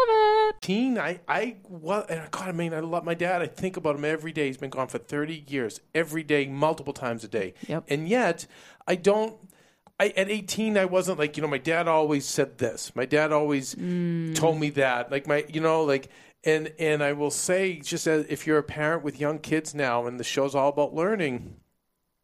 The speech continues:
Speaker 2: I will tell you how important it is, because Kelsey and Jeff, I'm always hearing you guys reference your mom and dad, Maria,
Speaker 1: Yeah.
Speaker 2: your,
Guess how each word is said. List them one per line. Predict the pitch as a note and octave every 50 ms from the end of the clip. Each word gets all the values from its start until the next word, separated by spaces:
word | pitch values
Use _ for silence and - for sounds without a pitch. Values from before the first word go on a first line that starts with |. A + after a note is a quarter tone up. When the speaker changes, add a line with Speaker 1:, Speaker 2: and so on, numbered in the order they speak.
| - -
Speaker 2:
I | C#3
will | D3+ D3+
tell | D3+ D3 D#3 E3
you | D#3+
how | E3 F3
important | E3+ E3+ - F#3+ G#3 G#3 A3
it | E3+
is, | C3
because | B2+ B2 - C3 -
Kelsey | - - A#2 A#2+ - E3+ F3+ F3+ - - - - - - _ _ -
and | F#3 G#3+ A3+ G#3+
Jeff, | - C#3 A#2 A2+ - - - -
I'm | B2+ B2 - -
always | C#3+ C#3 C#3 D3+ E3+ F3 E3+
hearing | D3+ D#3 D3+ D#3+ D#3
you | D3 C#3+
guys | - C#3 C3 B2+ B2+ B2
reference | A2+ A2+ A#2 - - D3+ D3+ - -
your | B2+ B2
mom | A#2+ G#2 G#2 A#2 D3
and | F3 E3+
dad, | D3 B2 A#2+ B2 A#2+
Maria, | A#2+ A#2+ A#2 C3 C#3 C#3 C3+ B2+ A#2
Speaker 1:
Yeah. | - -
Speaker 2:
your, | B2+ A#2+